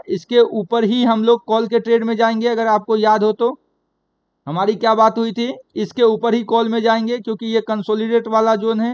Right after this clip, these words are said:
ये level टूटे तो put का लेंगे जहाँ ये target होगा, as it is दिख रहा है। अब again याद रखो, ये वाला तो जोन है ही, ये वाला तो जोन है ही। आपको मैं एक चीज कह रहा हूँ, ये चीज दिमाग में गांठ बांध लो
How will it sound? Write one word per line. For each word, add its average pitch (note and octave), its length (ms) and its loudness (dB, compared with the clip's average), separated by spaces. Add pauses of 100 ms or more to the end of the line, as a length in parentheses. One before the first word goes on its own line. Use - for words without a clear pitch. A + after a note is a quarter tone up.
(120)
ये F#3+ 160 2
level G#3+ 280 2
टूटे A3 320 -4
तो G#3+ 120 -2
put A3 260 -8
का A3 140 -2
लेंगे A3 300 -2
जहाँ G3+ 200 -2
ये G#3 160 0
target G#3 440 0
होगा, A3+ 240 0 (520)
as A3 140 4
it A#3+ 180 -6
is A3 160 -4
दिख A3+ 140 -6
रहा A3+ 200 0
है। B3+ 80 -6 (500)
अब C4+ 260 2
again B3+ 280 0
याद G#3+ 280 2
रखो, C#3 480 -6
ये F#3+ 200 0
वाला A#3+ 260 2
तो B3+ 160 -4
जोन B3 260 -2
है B3 140 2
ही, D#3+ 200 0 (440)
ये D#3+ 200 0
वाला G3 440 4 (480)
तो G#3 120 4
जोन A3+ 380 0 (140)
है F#3+ 180 0
ही। C#3 220 -2 (540)
आपको A3 380 2
मैं B3+ 180 -2
एक A#3 300 0
चीज G#3+ 240 -4
कह D3 120 0
रहा G#2+ 120 -6
हूँ, F2+ 140 -10 (180)
ये G3 240 -2
चीज C4 220 -6
दिमाग A3 380 0
में A#3 240 -2
गांठ G#3 240 4
बांध D#3+ 300 0
लो G2 100 -6